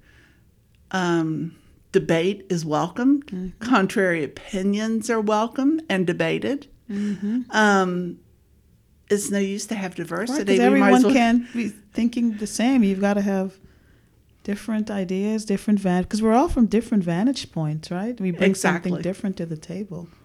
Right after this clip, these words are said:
Speaker 1: Yeah, and,
Speaker 2: Yeah.
Speaker 1: you know, and it's, it, it's important. You're also correct in that chapter in saying that strong organizations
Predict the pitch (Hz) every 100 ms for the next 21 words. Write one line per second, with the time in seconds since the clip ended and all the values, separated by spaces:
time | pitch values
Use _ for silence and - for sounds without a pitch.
0 | _ 202 208 202 185 185 202 214 196 185
1 | 175 170 220 214 190 190 196 - 202 196
2 | 190 196 - - - - _ _ - 208
3 | - - _ _ _ _ - 202 202 190
4 | - 240 226 202 220 214 208 - _ _
5 | _ _ _ _ _ - 202 196 180 -
6 | 208 214 196 196 214 175 175 - 175 170
7 | 143 - - 156 160 170 170 170 185 170
8 | 165 180 - - - - - 180 165 160
9 | 156 - - - 202 202 214 214 208 208
10 | 196 196 190 190 185 202 196 - 147 -
11 | -